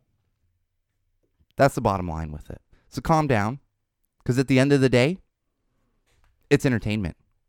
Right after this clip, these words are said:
That's all it is. It's an entertainment product put out there by billionaires paying millionaires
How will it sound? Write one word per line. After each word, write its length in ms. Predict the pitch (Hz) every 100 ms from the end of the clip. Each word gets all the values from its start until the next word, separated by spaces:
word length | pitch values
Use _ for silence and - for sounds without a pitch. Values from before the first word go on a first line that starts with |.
| _ _
That's 160 | - 240
all 160 | 214
it 60 | 156
is. 300 | 127 - - _ _ _ _ _ -
It's 140 | 117
an 140 | 127 123
entertainment 560 | 139 165 - 143 147 139
product 500 | - 101 82 - - _ _ _ _ -
put 160 | - 175
out 220 | 156 151
there 340 | 123 107 127 _ _ _ _ _ _ -
by 120 | 117
billionaires 760 | 117 156 214 131 104 92 113 - _ _ -
paying 300 | 160 156 147
millionaires 640 | 165 214 143 95 87 101